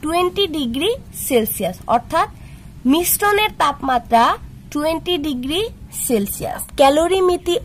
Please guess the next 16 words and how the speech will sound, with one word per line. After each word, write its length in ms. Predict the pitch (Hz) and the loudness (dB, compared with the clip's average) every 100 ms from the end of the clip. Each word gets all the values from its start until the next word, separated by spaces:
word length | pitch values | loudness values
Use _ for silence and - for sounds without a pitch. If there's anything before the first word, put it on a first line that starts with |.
| 294 | 2
অনুসারে 500 | 339 370 - 262 220 254 - | 2 2 0 0 2 2 2
আমরা 200 | 240 262 254 214 | 2 2 0 2
জানি 260 | 233 277 330 220 | 2 2 0 0
যে 140 | 226 226 320 - - - 208 | 2 2 0 -8 -20 -10 -4
গৃহীত 640 | 240 294 320 349 403 - 285 269 294 403 - - - - - - 240 | 0 2 0 0 -2 0 4 8 6 4 -4 -18 -20 -18 -18 -6 0
তাপ 380 | 208 190 233 349 - - - - - - - - - - 269 | 4 4 2 0 -8 -20 -20 -20 -20 -18 -18 -18 -14 -2 0
is 120 | 247 - 247 | 0 -2 -6
equal 520 | 220 - 208 196 220 381 466 - - - - - - - 190 | -6 0 2 4 4 2 -2 -14 -20 -20 -20 -20 -14 -8 -2
বর্জিত 680 | 233 285 330 285 285 311 - 269 262 415 - - - - - - - - 233 | 4 4 4 0 -4 -6 4 6 8 6 2 -16 -20 -20 -20 -20 -20 -4 0
তাপ। 220 | 190 - - - - - - - - - - 277 | 0 0 -10 -20 -20 -20 -20 -20 -20 -20 -6 0
এখন 180 | 339 370 370 | 4 4 4
কে 120 | 427 440 415 | 4 4 6
তাপ 160 | 392 320 294 | 4 4 2
গ্রহণ 280 | 269 320 302 - | 2 4 4 2
করবে 280 | 196 180 - - - - - - - - - - | 0 0 -6 -8 -18 -20 -20 -20 -20 -20 -20 -8
আর 80 | - | 0